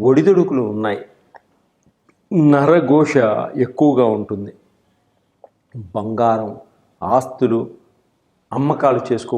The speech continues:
ఉంటారు. అలాగే పోలీస్ డిపార్ట్మెంట్లో ఉన్న వారికి బాగుంది, అలాగే కోర్టులో వర్క్ చేసేవారికి బాగుంది, అలాగే కోర్టు కేసులు కొన్ని అన్ని వాయిదాలు పడతాయి. వీరు ఇంకా అధికమైన ఫలితాలు పొందాలి అనుకుంటే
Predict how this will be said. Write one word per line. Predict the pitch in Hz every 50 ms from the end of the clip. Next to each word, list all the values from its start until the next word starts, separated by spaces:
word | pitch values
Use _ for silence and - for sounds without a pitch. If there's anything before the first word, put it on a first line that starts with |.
| 113
ఉంటారు. | 107 104 107 104 104 107 - - _ _ _ _ _ _ _ _ _ _ _ _ -
అలాగే | 101 120 135 135 127 117 139 151 160 151 - - - - _ _ _ _ _ _ _ _ _ _ _
పోలీస్ | - 180 208 214 175 -
డిపార్ట్మెంట్లో | 151 156 156 - 143 139 - - 139 127 120 127 123 120
ఉన్న | 117 113 113
వారికి | 113 110 110 107 - - 104 98
బాగుంది, | 101 101 104 113 113 110 107 117 120 120 - _ _ _ _ _ _ _ _ _ _ _ _ _ -
అలాగే | 120 135 135 131 120 131 127 127 - - - -
కోర్టులో | 151 170 185 185 185 185 160 156 151 135 120
వర్క్ | 120 113 - -
చేసేవారికి | 131 123 120 - - 117 110 113 110 107 101 101 95
బాగుంది, | 101 104 101 107 107 104 104 101 110 - _ _ _ _ _ _ _ _ _ _ _ _
అలాగే | - 123 131 131 127 113 127 131 131 131 -
కోర్టు | 143 147 143 - - 117 - -
కేసులు | 147 151 160 156 - 139 123 117 107 - - - _ _ _ _ -
కొన్ని | 117 117 117 113 113
అన్ని | 113 117 117 113 110 101
వాయిదాలు | 104 107 120 135 131 123 113 113 -
పడతాయి. | - 107 - - 107 107 - - - _ _ _ _ _ _ _ _ _ _ _ _ _ _ _ _ -
వీరు | 143 151 139 139 131 127 120 - -
ఇంకా | 139 147 143 - 160 151 151 - -
అధికమైన | 110 113 123 - 139 127 139 135 131 127
ఫలితాలు | 123 110 104 - - 113 110 107 - -
పొందాలి | - 98 101 113 113 110 107 107
అనుకుంటే | 107 107 104 - 98 98 _ - 113